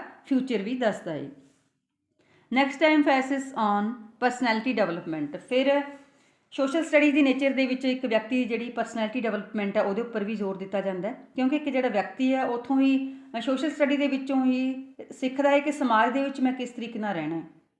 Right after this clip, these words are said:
ਤੇ ਉਹਦੇ according ਹੀ ਉਹਦੀ ਜਿਹੜੀ ਪਰਸਨੈਲਿਟੀ ਉਹ ਡਿਵੈਲਪਮੈਂਟ ਹੁੰਦੀ ਹੈ, ਲੀਡਰਸ਼ਿਪ ਦੀਆਂ ਕੁਆਲਿਟੀਜ਼ ਸਿੱਖਦਾ ਉਹ। Next ਹੈ interaction with environment। ਫਿਰ environment ਦੇ ਨਾਲ ਅੰਤਰ ਕਿਰਿਆ, ਅ, ਇਹ ਵੀ ਸੋਸ਼ਲ ਸਟੱਡੀ ਦੇ ਨੇਚਰ ਦੇ ਵਿੱਚ ਸ਼ਾਮਿਲ ਹੈ,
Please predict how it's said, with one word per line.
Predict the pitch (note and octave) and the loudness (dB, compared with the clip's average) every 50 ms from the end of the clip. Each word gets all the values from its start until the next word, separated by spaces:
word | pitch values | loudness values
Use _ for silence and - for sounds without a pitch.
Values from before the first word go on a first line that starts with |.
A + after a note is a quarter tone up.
| _ _ | _ _
ਤੇ | C4+ | 2
ਉਹਦੇ | B3 C4+ C4+ D#4 | 4 4 4 4
according | D#4+ D#4+ C#4+ C4+ B3+ B3 B3+ B3 | 2 4 4 4 4 4 2 0
ਹੀ | B3 | -2
ਉਹਦੀ | A#3+ A#3 A#3 | -4 -6 -6
ਜਿਹੜੀ | G#3+ A3+ G#3+ A3+ | -4 -4 -4 -4
ਪਰਸਨੈਲਿਟੀ | A3+ A3+ A3 - - F#3+ F3+ F#3 F3+ A3+ | -6 -8 -8 -6 -4 -4 -4 -2 -2 -4
ਉਹ | G#3+ | -4
ਡਿਵੈਲਪਮੈਂਟ | G3 G3+ F3 F3 E3+ - F#3 F3+ F3+ F3+ | -2 -4 -4 -4 -8 -6 -6 -6 -6 -6
ਹੁੰਦੀ | F3+ E3+ E3 E3+ | -6 -8 -6 -8
ਹੈ, | E3+ E3 - _ _ _ _ | -10 -12 -14 _ _ _ _
ਲੀਡਰਸ਼ਿਪ | A3+ B3+ B3+ A3+ D4 C#4 D4 D#4 - | -2 -2 0 2 0 0 0 -2 0
ਦੀਆਂ | B3 D4 D4 | 2 2 2
ਕੁਆਲਿਟੀਜ਼ | C#4+ C#4 B3 A3 A3 A3 A#3+ A#3 A3 - | 4 4 2 2 0 -4 -6 -8 -8 -10
ਸਿੱਖਦਾ | - F#3+ - - - D#3 | -12 -12 -12 -10 -12 -12
ਉਹ। | D3 D3 - - - _ _ _ _ _ _ _ _ _ _ _ _ - B3 | -10 -10 -14 -18 -20 _ _ _ _ _ _ _ _ _ _ _ _ 0 0
Next | C4+ C#4 C#4 - | 0 0 0 0
ਹੈ | E4+ C#4+ | 2 4
interaction | C#4+ C#4 C4+ D4 D4 C#4 C#4+ - D4+ C#4 C4 C4 | 4 4 4 4 2 2 2 0 2 2 2 2
with | C4 A3+ - - A3 | 0 -2 -2 -4 -2
environment। | G#3 G3 F#3+ G3 A3 A3 A3+ A3+ A3+ A3 A3+ A3 - | 2 2 2 2 2 -2 -4 -4 -6 -8 -10 -10 -2
ਫਿਰ | - B3+ - - A3+ | -2 -2 0 0 -2
environment | G#3+ G#3 G3+ G3+ G#3 A#3+ B3 B3+ B3+ B3 | 0 2 2 2 2 2 2 2 2 4
ਦੇ | B3+ B3 | 2 2
ਨਾਲ | B3 A#3+ A3+ A3+ A#3 A#3 A#3 B3 | 2 4 2 2 2 0 0 0
ਅੰਤਰ | B3 B3 B3+ C4 C#4 C4+ | 2 2 4 2 2 0
ਕਿਰਿਆ, | C4+ C4+ A#3 G#3 F3 D3 | 2 -4 -2 -2 -2 -4
ਅ, | C#3+ - - - _ _ _ _ _ _ _ _ _ A3 G#3+ G#3+ G#3 - | -4 -10 -18 -20 _ _ _ _ _ _ _ _ _ -6 -6 -4 -2 -2
ਇਹ | A3+ A3+ A#3 | -2 0 0
ਵੀ | C4+ C#4 C#4 C4+ C4+ - | 0 0 -2 -4 -6 -4
ਸੋਸ਼ਲ | - A#3 A3 C#4+ C#4 C4+ | -6 -4 -2 -2 -2 -4
ਸਟੱਡੀ | C4+ B3+ B3+ A#3+ B3 B3 | -2 -2 -2 -2 -2 -4
ਦੇ | G#3+ A#3+ A#3 A#3+ | -4 -4 -4 -2
ਨੇਚਰ | A3+ A3+ A3 A3 A#3 A3 | -2 -2 -2 -2 -2 -4
ਦੇ | G#3+ G#3+ A3 | -2 -2 -4
ਵਿੱਚ | G#3+ - - | -4 -6 -6
ਸ਼ਾਮਿਲ | - A3+ G#3 G#3 G#3 G#3 G#3+ | -2 -2 -2 -2 -2 -4 -4
ਹੈ, | G#3+ G#3 - | -6 -6 -8